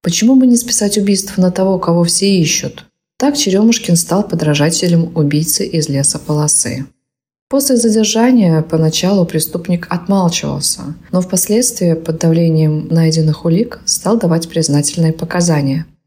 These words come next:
Следователи, работавшие над делом, долго не могли принять того факта, что перед ними серийник.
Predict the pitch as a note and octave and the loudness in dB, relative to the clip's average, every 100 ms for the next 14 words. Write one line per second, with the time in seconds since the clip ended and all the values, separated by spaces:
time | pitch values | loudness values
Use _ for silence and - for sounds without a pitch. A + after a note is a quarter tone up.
0 | _ - - B3+ C4+ B3 - G#3+ G#3 G3 | _ -6 0 2 4 4 2 2 2 2
1 | G3 G3+ F#3+ F3+ - F#3 F3+ F3+ F3+ G#3+ | 2 0 0 -2 0 2 4 2 2 2
2 | G3+ E3 D#3+ E3+ G3+ F#3+ F3 E3 D#3+ D#3+ | 4 4 2 2 0 2 2 4 2 2
3 | D#3+ - E3+ F3 D#3+ D#3+ E3 E3 F3 G3 | 0 0 2 4 2 0 0 -2 -4 -4
4 | - D#3 C#3+ - D3 D#3 D#3+ D#3 E3+ E3+ | -4 -2 -2 -4 -6 -4 0 2 4 4
5 | - D#3+ D#3+ D3 D3+ - - | 2 0 0 -2 -4 -8 -14